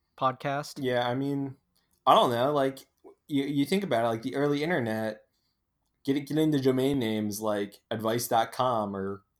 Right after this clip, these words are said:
Speaker 2: or riddles dot com, that's big money there.
Speaker 1: <laughs> Where did, where did riddles dot com come from? <laughs> What?
Speaker 2: I, yeah, I feel like any, any generic,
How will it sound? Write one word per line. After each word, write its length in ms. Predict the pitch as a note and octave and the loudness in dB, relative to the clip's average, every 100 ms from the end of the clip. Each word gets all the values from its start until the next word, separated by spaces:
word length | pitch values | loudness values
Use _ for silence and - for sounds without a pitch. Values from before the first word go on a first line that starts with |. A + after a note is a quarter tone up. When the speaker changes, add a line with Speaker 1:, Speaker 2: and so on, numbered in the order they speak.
| _ | _
Speaker 2:
or 80 | - | -8
riddles 360 | G#2 B2 C3 G#2+ | -4 0 0 0
dot 220 | G#2 G#2+ | 0 0
com, 480 | A2 G#2 G2 G#2 - | -4 -4 -4 -6 -8
that's 180 | A2+ A#2 | -8 -6
big 240 | C3 C3+ B2+ | -2 -2 0
money 260 | B2 C3 | -2 -2
there. 320 | G2+ F#2+ G2+ - _ _ _ _ - - | -2 -2 -4 -10 _ _ _ _ -20 -14
Speaker 1:
<laughs> 100 | - - - - - - - - _ _ - _ - - G3 A#4+ - - - - - _ - - - | -6 -4 -4 -8 -16 -20 -20 -20 _ _ -20 _ -20 -10 -6 -4 -6 -10 -8 -8 -8 _ -8 -6 2
Where 120 | D4 - | 4 6
did, 260 | F4+ C4 | 6 6
where 80 | C#4 | 4
did 260 | A#3+ B3+ F#3+ | 4 0 2
riddles 540 | A#3 A3 D4 B3 G3+ | 4 6 6 4 -2
dot 280 | - C4+ A3+ | -4 -2 -2
com 380 | - B3 G#3 - | 4 6 6 2
come 220 | - G3+ | -6 -6
from? 200 | - - - | -6 -10 -4
<laughs> 480 | F#3+ F#3+ - F4 - | -4 0 6 6 10
What? 460 | D#4 D#4+ E4+ - - | 8 8 6 -2 2
Speaker 2:
I, 100 | C#3+ E3 | 4 4
yeah, 120 | F#3 E3 E3 | 4 8 8
I 100 | D#3+ | 8
feel 180 | F3 | 6
like 180 | F#3 F3+ | 6 6
any, 280 | D#3+ F3+ F3+ | 4 4 2
any 220 | F3 G#3 | 2 2
generic, 460 | F#3 F#3+ F#3+ E3 | 2 2 2 2